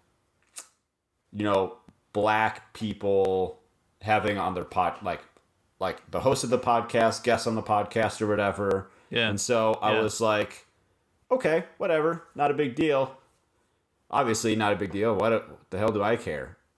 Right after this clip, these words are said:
Speaker 1: And then I was thinking about it. I was like, if they're changing their algorithms to promote black podcasts, would that mean that they're suppressing other ethnicities' podcasts?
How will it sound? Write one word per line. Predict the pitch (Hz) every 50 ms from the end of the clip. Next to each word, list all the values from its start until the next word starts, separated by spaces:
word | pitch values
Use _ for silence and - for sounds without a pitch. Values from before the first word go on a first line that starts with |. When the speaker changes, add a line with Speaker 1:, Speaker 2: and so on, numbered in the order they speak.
| _ _ _
Speaker 1:
And | 101 104
then | 110 123
I | 123
was | 110 -
thinking | - 156 156 139 131 113
about | 92 101 101 101 98
it. | 95 - -
I | 92
was | 90 85
like, | 90 76 - - _ _ _ _ -
if | 113 107 95 -
they're | - 95 92 110 120 120 117 113 110 107 104 - - - - _ _ _ _ _ _ _
changing | - 139 135 139 127 120 120 113
their | 101 104 92
algorithms | - 95 110 117 127 113 107 104 98 98 95 92 82 92 90 90 90 87 - - - _ _
to | - - - 110 107 101 95 92 90 90 87 85 82 - _ _ _ _ _ _ _ _ _ _ _ _ _
promote | - - 110 104 92 92 101 110 120 127 123 113 101 - - - - - - _ _
black | - - 95 95 95 87 - - -
podcasts, | 110 107 107 113 107 - - - 92 90 85 80 80 - - - - - - _ _ _ _ _ -
would | 98 90
that | 110 107 98 104
mean | 104 104 101 92
that | 92 98 92 -
they're | 104 92
suppressing | - - - 87 - - - 101 98 101 - - 113 104 101 98 95 - - -
other | 92 92 85 107 107 110 110 113 113 - - - _ _ _ _ _ _ _ _
ethnicities' | - 98 95 - 110 107 101 - 117 92 104 95 -
podcasts? | - - 104 101 107 110 - - 131 127 131 139 - - - -